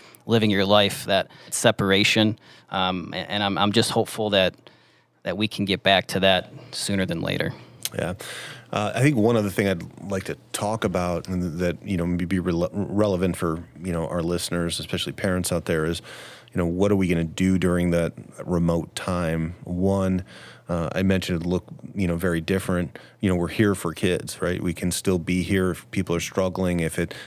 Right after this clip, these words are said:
Speaker 2: it's not working, there's a tech, all of that. It, it, we were actually closed down. I mean, buildings were empty. It was like a ghost town walking around in here last March when I'd come into work.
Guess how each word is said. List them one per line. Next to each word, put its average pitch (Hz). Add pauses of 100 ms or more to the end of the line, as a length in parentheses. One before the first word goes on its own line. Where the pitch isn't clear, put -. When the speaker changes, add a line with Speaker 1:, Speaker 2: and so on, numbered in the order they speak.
Speaker 2:
it's -
not 90
working, 85
there's 82
a -
tech, 87
all 98
of 95
that. 87
It, 85
it, 95
we 98
were 101
actually 90
closed 90
down. 90
I 85
mean, 85
buildings 92
were - (160)
empty. 92
It 85
was 87
like 82
a 78 (120)
ghost 95
town 80
walking 82
around 80
in 80
here 82
last 80
March 85
when 85
I'd 76
come 82
into 73
work. 82